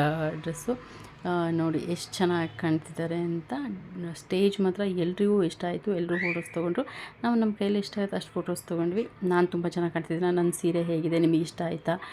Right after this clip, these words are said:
ನಾನು ಯಾವ ರೀತಿ ರೆಡಿ ಆದರೆ ಚೆನ್ನಾಗಿ ಕಾಣಿಸುತ್ತೆ, ನನಗೆ ಈ ಥರ ಒಪ್ಪುತ್ತಾ ಹೇಳಿ ಯಾರ್ಯಾರು ಅನಿಸುತ್ತೆ.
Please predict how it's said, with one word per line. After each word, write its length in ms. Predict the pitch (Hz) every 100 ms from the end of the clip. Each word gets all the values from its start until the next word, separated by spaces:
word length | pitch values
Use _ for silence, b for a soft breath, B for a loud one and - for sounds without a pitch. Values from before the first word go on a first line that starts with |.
| B B -
ನಾನು 120 | 185
ಯಾವ 160 | 180 180
ರೀತಿ 260 | 175 -
ರೆಡಿ 200 | 180 175
ಆದರೆ 460 | 185 190 196 - 196
ಚೆನ್ನಾಗಿ 340 | - 180 170 170
ಕಾಣಿಸುತ್ತೆ, 580 | 175 170 175 156 170 175
ನನಗೆ 280 | 175 170 170
ಈ 20 |
ಥರ 140 | 180
ಒಪ್ಪುತ್ತಾ 480 | 175 165 - 165 180 185
ಹೇಳಿ 240 | - 175 175
ಯಾರ್ಯಾರು 340 | 170 170 170
ಅನಿಸುತ್ತೆ. 640 | 170 170 - 277 - -